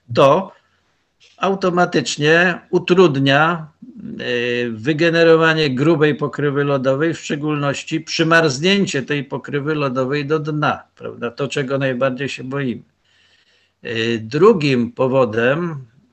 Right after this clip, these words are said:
dla którego takie miejsca uważamy za niebezpieczne, jest to, że jeśli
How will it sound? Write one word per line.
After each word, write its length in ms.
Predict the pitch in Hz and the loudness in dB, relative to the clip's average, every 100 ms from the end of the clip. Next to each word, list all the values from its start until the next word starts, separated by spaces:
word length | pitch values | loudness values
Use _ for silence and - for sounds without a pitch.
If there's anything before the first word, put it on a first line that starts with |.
| _ | _
dla 420 | - 113 120 127 | -16 -10 -6 -4
którego 500 | 123 - 131 135 135 | -6 -4 -2 0 0
takie 320 | 120 131 143 127 | 0 -2 -2 -4
miejsca 440 | 131 131 - 131 | -2 -4 -4 -4
uważamy 640 | 127 127 127 135 131 127 | 0 0 0 0 0 -2
za 140 | 120 127 | -2 -2
niebezpieczne, 1000 | 123 127 120 - 120 - - 117 156 196 - _ _ _ _ _ _ _ _ - | -2 -4 -6 -4 -6 -6 -6 -2 -2 -4 -10 _ _ _ _ _ _ _ _ -2
jest 380 | 139 147 - | 2 2 0
to, 240 | 147 151 151 | 2 2 4
że 180 | 156 156 | 4 2
jeśli 840 | 156 - 143 156 151 143 123 | 0 -2 -2 0 2 0 -4